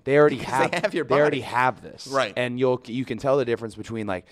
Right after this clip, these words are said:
Speaker 1: Apollo Crews warming up, so excited, about to, and then you can, like, see someone else just,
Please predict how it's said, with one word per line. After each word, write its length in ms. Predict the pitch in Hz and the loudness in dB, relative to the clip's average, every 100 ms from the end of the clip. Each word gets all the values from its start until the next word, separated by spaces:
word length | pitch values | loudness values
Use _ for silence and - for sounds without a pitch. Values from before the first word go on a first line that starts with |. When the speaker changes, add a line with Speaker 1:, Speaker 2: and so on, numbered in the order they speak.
| - - _ _ | -20 -20 _ _
Speaker 1:
Apollo 380 | - - 110 110 | -8 -2 -2 -4
Crews 400 | - 127 127 107 | -8 -8 -8 -8
warming 360 | 113 113 107 104 | -8 -8 -8 -6
up, 160 | 98 | -6
so 520 | - - - 135 127 135 | -8 -10 0 4 4 2
excited, 600 | - - 117 113 98 85 | -2 0 2 2 -2 -4
about 300 | 95 101 104 | -4 -4 -6
to, 260 | - 101 87 _ _ _ _ - | -10 -14 -16 _ _ _ _ -14
and 140 | 110 113 | -12 -10
then 100 | 113 | -8
you 60 | 110 | -8
can, 160 | 104 104 | -10 -8
like, 260 | 107 95 - | -8 -8 -14
see 260 | - 120 | -16 -12
someone 260 | 107 107 98 | -10 -10 -8
else 240 | 101 101 - | -6 -6 -6
just, 240 | 95 | -14